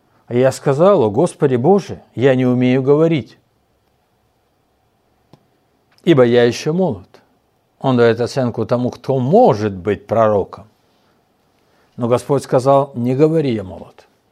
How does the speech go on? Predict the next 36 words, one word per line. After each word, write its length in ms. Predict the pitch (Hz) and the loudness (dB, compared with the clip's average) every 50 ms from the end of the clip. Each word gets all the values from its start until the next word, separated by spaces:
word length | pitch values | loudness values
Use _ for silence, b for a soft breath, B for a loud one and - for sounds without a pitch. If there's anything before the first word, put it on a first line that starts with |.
| _ _ _ _ | _ _ _ _
Даже 360 | - 120 143 143 127 131 139 | -6 -2 -2 -2 -2 -2 -4
не 240 | 135 139 143 147 156 | -4 -4 -4 -4 -6
говори 520 | 143 147 165 156 160 165 160 131 - - - | -4 -4 -4 -2 -2 -2 -4 -4 -6 -12 -16
это. 260 | _ - _ _ - - _ _ _ _ _ _ _ _ _ _ _ _ _ _ _ _ _ _ _ _ _ _ _ _ _ _ | _ -20 _ _ -20 -20 _ _ _ _ _ _ _ _ _ _ _ _ _ _ _ _ _ _ _ _ _ _ _ _ _ _
Ибо 180 | - 139 143 156 | -4 -2 0 0
ко 160 | 147 - 165 | 2 0 0
всем, 300 | - - - 208 190 156 | 0 0 0 2 2 2
кому 260 | - - 151 147 143 | 2 0 0 0 0
пошлю 320 | - - - - - 175 160 | 0 0 -2 0 0 0 0
тебя, 240 | - 143 135 131 120 | 0 2 2 2 2
пойдёшь, 560 | - 135 123 123 123 156 180 175 135 - - | 4 2 2 4 4 4 4 4 2 0 -2
и 80 | 123 | -6
всё, 200 | 107 - - 143 | -8 -6 -6 -6
что 180 | 117 - - 123 | -4 -4 -6 -4
повелю 340 | 131 123 123 127 123 135 131 | -2 -2 0 0 0 -2 -2
тебе, 240 | - 131 117 120 113 | -4 -4 -6 -6 -8
скажешь". 460 | - - - 127 110 92 92 - - | -8 -8 -6 -6 -6 -6 -8 -16 -16
Послушайте. 680 | - 123 113 - - 160 135 - - 113 - - - _ _ _ _ _ _ _ _ _ _ _ _ b b b b b b b b b b b b b b b b b b | -14 -14 -12 -10 -8 -10 -8 -10 -12 -16 -16 -18 -20 _ _ _ _ _ _ _ _ _ _ _ _ b b b b b b b b b b b b b b b b b b
Творец 320 | - 147 170 175 151 - | 0 2 2 2 0 0
никогда 960 | 160 180 170 - - 180 180 165 175 165 180 165 143 120 104 95 87 - - - | 0 -2 0 2 2 2 2 2 4 4 4 6 6 4 2 0 -4 -10 -16 -12
не 120 | 123 127 135 | -8 -6 -6
строит 380 | - - - 156 143 127 120 | -4 0 2 2 2 2 0
с 60 | - - | -2 -4
вами 280 | 143 139 131 123 113 | -4 -2 -2 -2 -4
отношения, 720 | 113 113 - 120 113 - - 170 175 165 139 110 98 95 101 | -4 -6 -8 -10 -8 -6 -2 -2 -2 -2 -2 -4 -6 -8 -10
исходя 360 | - - - 147 147 151 147 | -8 -4 -2 0 0 0 0
из 100 | - - | -2 -2
того, 180 | - 135 135 | -4 -4 -4
что 200 | 123 - - 135 | -4 -4 -4 -4
вы 80 | 131 127 | -2 -2
знаете 460 | 123 135 156 170 165 156 - - 135 | -2 -2 -2 -2 -2 -2 -4 -4 -4
и 20 | 127 | -2
умеете 420 | 127 131 139 147 147 139 - 139 | -2 -2 -2 -2 -4 -4 -6 -6
в 60 | 120 - | -8 -8
своём 400 | - 139 135 131 135 131 127 - | -6 -4 -2 -2 -2 -2 -4 -4
уме. 400 | - 139 139 131 113 98 85 80 | -4 -4 -2 -2 -2 -2 -4 -8